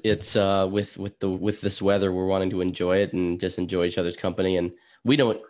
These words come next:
we rarely get to see each other in person. You know, <laughs> we see each other on video, but actually in person. So it was, um, it was great. Just I got the short, short amount of time with Hector and his family, and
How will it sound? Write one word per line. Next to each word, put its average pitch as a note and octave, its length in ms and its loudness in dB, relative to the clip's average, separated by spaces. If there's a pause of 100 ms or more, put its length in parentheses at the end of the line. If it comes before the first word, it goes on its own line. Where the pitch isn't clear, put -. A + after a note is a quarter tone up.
(160)
we E3 120 2
rarely A#2 340 2
get G#2 140 -2
to - 60 -8
see A2+ 160 -4
each A#2+ 260 -2
other F#2 340 0 (460)
in A#2+ 180 6
person. G#2 520 0 (220)
You A2+ 120 2
know, G2 200 2 (340)
<laughs> - 320 -4
we A#2+ 100 4
see A#2+ 180 2
each - 140 0
other G2+ 180 4 (200)
on G2 180 0
video, G2+ 360 2
but F2+ 200 -2
actually F#2+ 380 -2
in F2 120 -2
person. F2+ 400 -6
So E2+ 180 -6
it F2 60 -2
was, F2 320 -6 (580)
um, F2 280 0
it - 20 4
was G2 140 2
great. F#2+ 200 2
Just F#2+ 220 -6
I F2+ 60 2
got - 160 -4
the F#2 80 -6
short, E2+ 240 -4 (240)
short F#2 160 -2
amount F2 140 0
of F2 60 -2
time F2+ 140 -2
with F2 120 -2
Hector F2+ 420 -4
and F2+ 60 -2
his F2 140 -6
family, F2+ 420 -2
and E2+ 180 -6